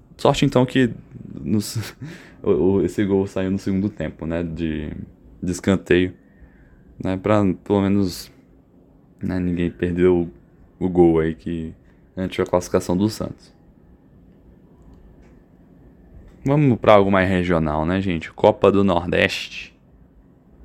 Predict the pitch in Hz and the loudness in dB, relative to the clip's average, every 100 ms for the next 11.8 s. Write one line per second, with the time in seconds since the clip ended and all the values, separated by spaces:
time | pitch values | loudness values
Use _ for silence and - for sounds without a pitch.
0 | - - 82 90 92 92 87 95 101 - | -20 -10 -6 -4 -4 -4 -4 -8 -8 -8
1 | 98 95 - 104 - 101 101 - 117 127 | -4 -4 -6 -6 -2 2 0 0 0 0
2 | 120 - _ _ - - - _ - _ | 0 -8 _ _ -20 -20 -20 _ -20 _
3 | - - - 104 123 120 - - _ _ | -20 -20 -8 -2 -2 -4 -18 -20 _ _
4 | - - - 120 123 110 98 92 - - | -20 -10 -2 2 4 4 0 -4 -14 -10
5 | 120 - - - - _ _ 107 107 92 | -8 -10 -18 -20 -20 _ _ 2 4 2
6 | - - 92 98 104 107 - 110 107 107 | -2 -8 0 2 4 2 2 2 4 4
7 | 104 104 - - 110 123 - 117 - _ | 4 2 -6 -4 -2 -4 -8 -10 -10 _
8 | _ _ _ _ _ _ - - _ 95 | _ _ _ _ _ _ -20 -20 _ -6
9 | 101 101 - 165 165 104 131 143 131 _ | -4 -6 -4 2 6 6 4 0 -6 _
10 | - - - 143 - - - 92 - - | -20 -16 -12 -12 -14 -18 -10 -8 -6 -8
11 | 95 - 95 87 85 104 104 104 | -12 -8 -6 -6 -4 -4 -6 -8